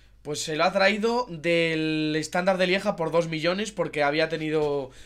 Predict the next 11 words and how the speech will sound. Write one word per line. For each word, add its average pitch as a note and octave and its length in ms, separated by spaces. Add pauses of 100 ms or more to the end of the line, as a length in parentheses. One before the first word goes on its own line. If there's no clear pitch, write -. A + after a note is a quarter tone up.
(140)
había E3 260
pedido E3 320
salir D#3+ 300
al D#3+ 100
principio, G3 520
lo F3 80
habían E3 160
mandado D#3+ 260
con D#3+ 140
el D#3 100
filial, G#3 600